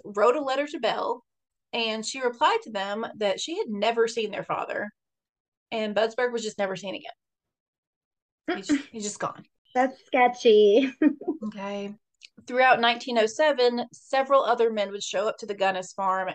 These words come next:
Speaker 1: and then disappear after brief visits. In December of nineteen oh seven,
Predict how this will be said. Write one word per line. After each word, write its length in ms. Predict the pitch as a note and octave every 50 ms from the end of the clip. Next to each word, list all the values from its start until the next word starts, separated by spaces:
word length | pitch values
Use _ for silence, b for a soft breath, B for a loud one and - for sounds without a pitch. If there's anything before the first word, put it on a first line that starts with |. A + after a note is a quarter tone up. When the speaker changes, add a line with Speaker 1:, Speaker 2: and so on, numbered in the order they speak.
| - -
Speaker 1:
and 220 | G#3+ G3+ G3+ G3+
then 180 | G#3+ A3 G#3 G3+
disappear 540 | F#3+ F#3+ F#3 G3+ - - - G3 F#3+ G3
after 260 | G3 - - - - _
brief 160 | - F#3+ F3+ - _ -
visits. 540 | G3 F#3 G3+ A3+ A3 - - - - - _ _ _ _ _ _ _ _ _ _ _ _ _ _ _ _ _ _
In 180 | - B3 A#3+ A3+
December 340 | A#3 A3+ B3 B3+ A#3+ A#3+
of 80 | A#3 A3+
nineteen 320 | A#3 A#3 G#3 A3+ A3+ A3+
oh 80 | G#3 G#3
seven, 460 | G3+ - A3 A3 G#3+ G#3+ G#3+ G#3+ G#3